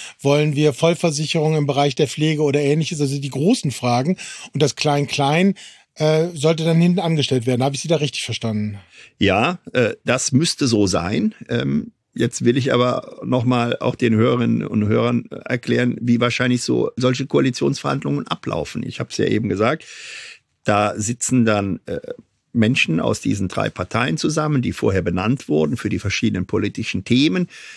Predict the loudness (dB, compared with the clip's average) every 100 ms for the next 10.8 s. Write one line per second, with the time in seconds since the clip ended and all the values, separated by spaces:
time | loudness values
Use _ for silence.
0 | -14 0 2 2 0 2 4 4 2 0
1 | 4 4 2 2 2 2 0 0 2 2
2 | 2 4 2 0 0 -2 -2 -2 -2 -2
3 | -4 -6 2 2 4 2 0 0 -4 -6
4 | -8 -4 -2 -2 -2 -4 -2 -2 -4 -6
5 | -4 -2 0 0 0 0 0 0 -2 -2
6 | -4 -4 -2 -2 -2 -4 -6 -2 -2 -2
7 | -6 -8 -14 -16 -16 -18 _ 0 2 2
8 | 2 2 2 0 0 0 0 0 -2 0
9 | -2 -2 -4 -4 -4 -6 -6 -6 -8 -12
10 | -12 -12 -10 -10 -6 0 2